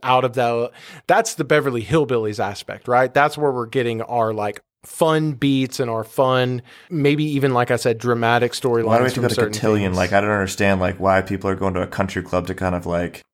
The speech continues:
Speaker 2: to show proper etiquette. Why
Speaker 1: Yeah.
Speaker 2: do we need to learn how to play golf? Things like
Speaker 1: Playing
Speaker 2: that.
Speaker 1: golf would be a really good one, yeah.
Speaker 2: And you can kind of play with those dynamics of, like, yeah, we don't have to put religion there, but somebody might assume it, and you're, the guy's like, "Uh, no, I'm just, just me, man."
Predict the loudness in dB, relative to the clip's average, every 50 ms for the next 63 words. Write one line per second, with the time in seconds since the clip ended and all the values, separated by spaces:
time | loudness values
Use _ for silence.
0 | _ _ _ _ _ _ -10 -8 -8 -4 -2 -2 -2 -2 -2 -2 -2 -2 -2 -2
1 | -2 -2 -2 -4 -6 -6 -6 -8 -8 -8 -8 -2 2 2 4 4 2 0 -2 -2
2 | -4 -4 -2 0 0 0 0 -4 -6 -6 -6 -6 -6 -4 -2 -2 0 0 -2 -4
3 | -6 -8 -16 -20 -20 -8 -6 -6 -4 -4 -4 -4 -4 -2 0 0 2 2 2 2
4 | 4 4 4 2 2 -2 -4 -4 -4 -4 -4 -4 -4 -4 -4 -6 -6 -6 -8 -10
5 | -10 -12 -12 -8 -6 -4 -4 -4 -4 -8 -14 _ _ _ _ 0 0 2 2 0
6 | 0 0 2 2 2 2 0 0 2 2 2 2 2 0 0 0 0 0 0 0
7 | 2 2 0 0 -2 -4 -4 -6 -6 -2 0 2 2 2 2 0 -4 -8 -16 _
8 | _ _ _ _ _ _ _ _ _ _ -4 2 2 2 2 2 0 2 0 0
9 | 0 0 -2 -2 -2 -2 0 0 0 0 0 0 0 0 0 -2 -2 -4 -2 0
10 | 0 2 2 2 2 2 2 0 -2 -6 -6 -6 -4 -2 0 2 2 2 2 2
11 | 2 0 0 0 -2 -4 -4 -6 -6 -6 -6 -4 0 2 2 2 2 0 -2 -4
12 | -4 -6 -8 _ _ _ _ _ -8 -6 -6 -4 -4 -6 -8 -6 -4 -4 -4 -4
13 | -4 -8 -10 -10 -12 -14 -12 -12 -10 -6 -4 -4 -2 0 2 2 2 0 -2